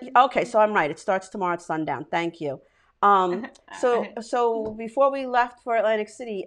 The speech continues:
Speaker 1: Terry McNeely told me to check out, uh, the, the following, um, comedy club.
Speaker 2: Oh,
Speaker 1: So
Speaker 2: nice.
Speaker 1: I,
Speaker 2: Where'd you
Speaker 1: uh,
Speaker 2: go?
Speaker 1: A C jokes dot com comedy clubs. And what was really interesting about that place as comedians,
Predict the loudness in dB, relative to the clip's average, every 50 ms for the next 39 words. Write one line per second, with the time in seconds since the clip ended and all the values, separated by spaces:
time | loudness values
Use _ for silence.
0 | -12 -16 -8 -6 -4 -4 -4 -6 -6 -6 -4 -4 -4 -6 -6 -8 -8 -6 -6 -6
1 | -8 -10 -14 _ _ -6 -4 -4 -4 -2 -2 -2 0 0 0 -2 -4 -8 _ _
2 | _ _ _ _ _ _ 0 0 2 2 2 2 0 -2 -2 -4 -8 _ _ _
3 | _ -8 -6 -6 -6 -8 -8 -8 -8 -8 -2 0 2 4 4 4 2 2 0 0
4 | -2 -2 -4 -6 _ _ -8 -8 -8 -8 -8 -10 -12 -16 -20 _ _ _ _ -14
5 | -10 -8 -6 -4 -4 -4 -4 -6 -6 -8 -6 -4 -4 -4 -4 -2 -2 -2 -2 -2
6 | -4 -6 -6 0 2 4 6 6 4 4 0 -4 -4 -4 -4 -4 -4 -6 -8 -8
7 | -8 -6 -4 -2 -2 0 -2 -2 -2 -4 -6 -8 -10 -6 0 4 4 6 6 6
8 | 4 2 0 -4 -10 -16 -14 -12 -10 -8 -6 -6 -6 -6 -6 -8 -10 -14 -18 _
9 | _ _ _ -20 -16 -4 0 4 6 6 6 6 4 -2 -12 -20 -6 _ 2 2
10 | 2 2 0 -4 -4 0 0 2 2 2 2 0 -2 -4 -6 -6 -4 -2 -2 -4
11 | -4 -4 -6 -6 -4 -4 -4 -4 -4 -6 _ -20 -16 -10 -8 -6 -4 -2 -2 -2
12 | -2 -4 -4 -6 -4 -4 -4 -4 -6 -8 -10 -10 -10 -8 -6 -4 -2 -4 -2 -2
13 | -4 -4 -4 -4 -6 -6 -6 -6 -8 -10 -12 _ -10 -10 -10 -10 -10 -8 -6 -4
14 | -4 -2 -2 -2 -2 -2 -4 -6 -8 _